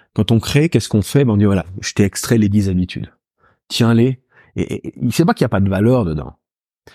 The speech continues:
Parce qu'il peut voir, dire, bah tiens, cette habitude, c'est intéressant. Alors, le plus souvent, c'est dix habitudes, c'est des trucs ba-, bancaux, hein, qu'on connaît tous.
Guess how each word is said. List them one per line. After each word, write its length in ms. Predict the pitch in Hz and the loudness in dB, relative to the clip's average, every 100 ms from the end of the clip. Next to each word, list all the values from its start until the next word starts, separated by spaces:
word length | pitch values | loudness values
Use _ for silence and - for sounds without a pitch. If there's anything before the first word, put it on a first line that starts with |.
| - - _ _ - | -20 -20 _ _ -16
Parce 140 | - | -8
qu'il 140 | - | -4
peut 240 | - 156 123 - _ - | 0 2 2 -4 _ -16
voir, 260 | 98 104 95 | -4 -2 0
dire, 140 | 78 | -2
bah 100 | 87 | -2
tiens, 180 | - 87 | -2 -4
cette 140 | - | -4
habitude, 240 | 82 82 120 | -6 -4 -4
c'est 100 | 82 | -6
intéressant. 300 | 82 - - | -8 -12 -14
Alors, 220 | - 69 92 | -8 -4 0
le 120 | 101 | 0
plus 240 | - - | -2 -8
souvent, 240 | 98 98 104 | -4 0 0
c'est 140 | 87 | 0
dix 180 | 82 87 | -2 -2
habitudes, 320 | 82 85 117 | -4 -2 -2
c'est 60 | 90 | -2
des 60 | |
trucs 220 | - 92 - | -4 -8 -6
ba-, 240 | 87 90 - | -6 -6 -6
bancaux, 540 | 92 90 95 - 92 | -6 -4 -4 -4 -4
hein, 60 | 80 | -4
qu'on 140 | - | -8
connaît 240 | - 87 80 | -6 -6 -4
tous. 300 | 120 - | -4 -4